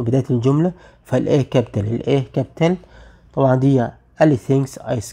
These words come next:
cream is healthy. طبعا دي، آه، جملة، جملة خبرية، نضع فول ستوب، فول ستوب. Number two، my favorite food is rice. My favorite food is rice. طعامي المفضل هو الأرز.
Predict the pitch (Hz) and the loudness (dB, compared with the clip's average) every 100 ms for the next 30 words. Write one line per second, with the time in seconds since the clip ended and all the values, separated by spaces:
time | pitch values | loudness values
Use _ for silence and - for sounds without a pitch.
0 | - 120 131 120 117 110 135 147 190 165 | -4 0 0 0 -4 -4 -4 -4 -6 -6
1 | - _ _ - 127 117 117 120 110 104 | -8 _ _ -4 0 2 2 2 0 -2
2 | - _ _ _ - 113 104 104 104 135 | -10 _ _ _ -8 -6 -4 -4 -2 0
3 | 160 196 180 _ _ 160 117 104 123 127 | 0 -2 -6 _ _ -6 -4 -4 -2 2
4 | 135 117 117 120 - - _ - 131 120 | 2 0 -2 -2 -4 -20 _ -6 -4 -4
5 | - 110 - - _ - 131 131 - 101 | -2 -2 -2 -12 _ -6 -4 -4 -4 -4
6 | - _ _ _ _ _ _ 120 113 104 | -6 _ _ _ _ _ _ -4 -2 -2
7 | - 151 185 - _ _ - _ _ _ | 0 0 -2 -6 _ _ -20 _ _ _
8 | 156 160 170 139 131 123 - - 131 131 | -2 -2 0 0 0 -2 -4 -2 0 0
9 | 127 - 117 113 113 135 185 180 - - | -2 -6 -4 0 2 2 2 -2 -10 -20
10 | _ _ _ 135 120 135 117 113 104 - | _ _ _ -4 -2 0 0 -2 -4 -8
11 | - 120 117 185 135 123 139 180 175 - | 0 0 0 -2 -2 2 2 0 -6 -14
12 | _ - _ - 123 123 - 127 117 107 | _ -20 _ 0 0 0 -4 -2 0 0
13 | 107 101 113 107 170 175 - | 0 0 -2 0 0 -2 -10